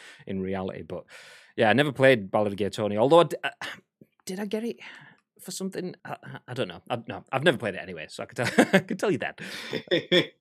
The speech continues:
Speaker 1: Um, uh, "Vice City is insane," says Gary. That is true.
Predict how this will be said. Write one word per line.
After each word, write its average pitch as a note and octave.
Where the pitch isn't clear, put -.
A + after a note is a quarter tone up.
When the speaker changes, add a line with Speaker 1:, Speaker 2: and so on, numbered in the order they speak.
Speaker 1:
Um, A2
uh, G#2+
"Vice C3
City B2
is A2+
insane," G#2
says F#2+
Gary. F#2
That G2
is -
true. G2